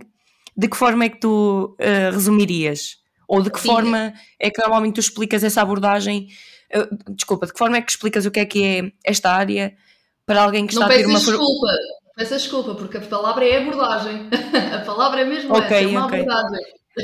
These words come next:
Speaker 1: Mas de que forma é que normalmente tu explicas para alguém que está a ter uma formação contigo pela primeira vez, para perceber o que é que é?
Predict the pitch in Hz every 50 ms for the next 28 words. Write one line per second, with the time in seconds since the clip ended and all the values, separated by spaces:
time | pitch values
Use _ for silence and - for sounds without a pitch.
0 | - - 254 247 254 269 - 269 - 269 269 269 277 269 254 262 269 262 254 254
1 | 262 254 226 - 240 - - - 233 240 233 - 240 233 - - 226 226 214 220
2 | 220 214 208 208 208 208 214 220 226 233 - _ _ _ _ _ _ _ _ -
3 | - - - 214 208 208 214 214 196 208 208 208 208 202 202 196 214 202 196 202
4 | 202 196 214 196 208 220 202 196 190 202 196 202 196 196 190 170 170 160 151 143
5 | - - - - _ _ - 180 175 185 - - 190 180 175 175 - 180 165 165
6 | 156 143 143 139